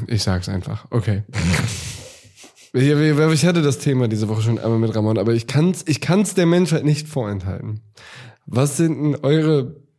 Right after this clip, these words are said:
Speaker 1: best-, was ist euer bestes Instrument, das ihr mit dem Mund nachmachen könnt? Ich meine nicht, kannst du überhaupt eins? Ich meine, was ist das Beste, das du kannst?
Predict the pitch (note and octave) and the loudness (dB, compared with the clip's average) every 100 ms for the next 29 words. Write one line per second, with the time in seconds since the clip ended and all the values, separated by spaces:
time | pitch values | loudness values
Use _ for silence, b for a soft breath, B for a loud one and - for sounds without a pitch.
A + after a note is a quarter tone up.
0 | _ C#3 D3+ - - - A#2 C#3+ D3 C#3 | _ 0 2 0 -8 -4 -2 0 0 0
1 | D3 D3+ A#2 C#3+ D3+ D#3 C#3+ C#3+ C#3+ - | 2 2 2 2 2 -2 -2 0 -2 0
2 | C3 B2+ C3 B2+ B2+ B2 A#2+ B2+ B2+ D3+ | 0 2 2 0 0 0 2 2 4 2
3 | E3 - A#2+ A#2+ A#2 G2+ F#2 F#2 F#2 F#2+ | 0 0 0 0 -2 -4 -4 -6 -8 -8
4 | - - _ - _ B B _ A#2+ C3 | -10 -12 _ -20 _ B B _ 0 4
5 | C#3 D3 C#3 G3 A3+ - - - C#3+ C#3 | 4 4 4 2 0 -12 -6 0 0 0
6 | C3+ A#2+ F#2+ A2+ E3 F#3+ G3+ A#3 - C3+ | 0 2 2 0 0 -4 -4 -4 -2 0
7 | C#3 D3 B2+ C3+ D3+ D3 D3+ - C3+ - | 4 4 2 0 -2 -4 -4 0 0 0
8 | - F#2+ G2 - F#2 F#2+ F2+ F2+ - - | -6 -4 -4 -6 -8 -8 -8 -10 -16 -18